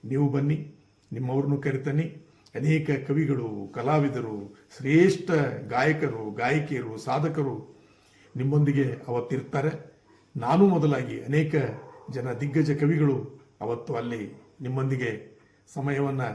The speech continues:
ಅಂದ್ರೆ ಅಮೃತ ಸಮಯವನ್ನ ಹಂಚಿಕೊಳ್ಳಿದ್ದೇವೆ. ಶ್ರೀ ನಗರ ಶ್ರೀನಿವಾಸ ಉಡುಪ ಅವರು ಈ ಸಮ್ಮೇಳನದ ಅಧ್ಯಕ್ಷರಾಗಿದ್ದಾರೆ. ಅದು ಬಹಳ ಸಂತೋಷದ ಸಮಾಚಾರ.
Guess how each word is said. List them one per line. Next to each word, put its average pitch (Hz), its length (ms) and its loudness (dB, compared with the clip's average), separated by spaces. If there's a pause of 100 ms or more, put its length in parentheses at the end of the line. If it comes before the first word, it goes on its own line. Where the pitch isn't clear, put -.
(240)
ಅಂದ್ರೆ 147 200 0
ಅಮೃತ 175 300 0
ಸಮಯವನ್ನ 135 520 0
ಹಂಚಿಕೊಳ್ಳಿದ್ದೇವೆ. 139 1080 -2 (100)
ಶ್ರೀ 180 140 0
ನಗರ 175 480 4
ಶ್ರೀನಿವಾಸ 170 360 0
ಉಡುಪ 160 340 2
ಅವರು - 500 2 (400)
ಈ 135 40 0
ಸಮ್ಮೇಳನದ 147 920 2 (520)
ಅಧ್ಯಕ್ಷರಾಗಿದ್ದಾರೆ. 147 760 0
ಅದು 131 320 -10
ಬಹಳ 135 240 2
ಸಂತೋಷದ 139 760 -2 (580)
ಸಮಾಚಾರ. 147 420 2